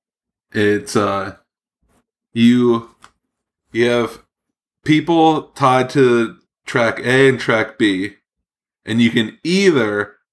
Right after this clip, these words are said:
save both groups or save none of 'em, but you get to go to outer space. <laughs>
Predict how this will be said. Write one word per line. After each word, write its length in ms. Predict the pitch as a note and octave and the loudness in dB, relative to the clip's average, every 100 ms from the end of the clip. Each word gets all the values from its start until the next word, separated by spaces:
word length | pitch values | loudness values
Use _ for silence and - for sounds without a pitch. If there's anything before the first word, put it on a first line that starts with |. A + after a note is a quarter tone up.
| _ _ _ _ _ _ _ - | _ _ _ _ _ _ _ -16
save 640 | - - B2 A2+ G2+ - _ | -8 -2 2 2 0 -6 _
both 380 | - C#3+ E3 - | 0 2 2 -2
groups 680 | - B2+ A2 F#2+ - - - _ _ _ _ _ _ _ - | -2 0 0 -4 -10 -16 -20 _ _ _ _ _ _ _ -4
or 160 | A2+ | -2
save 400 | G#2 - G#2+ G2 | -2 0 0 0
none 320 | G#2 A#2 C3 | -2 0 2
of 120 | B2 A2 | 0 0
'em, 340 | G2+ G2 G2 - | -2 -6 -8 -6
but 160 | G2 | -4
you 160 | G2+ G2+ | -4 -2
get 180 | A2 - | -2 -2
to 80 | |
go 220 | G#2 G#2 G2+ | 0 0 2
to 60 | |
outer 380 | G2 G2 G2+ F#2+ | 0 0 -2 -4
space. 760 | - - G2+ F2 - - - _ _ _ _ _ _ _ | -8 -6 -4 -4 -6 -12 -14 _ _ _ _ _ _ _
<laughs> 80 | - | -4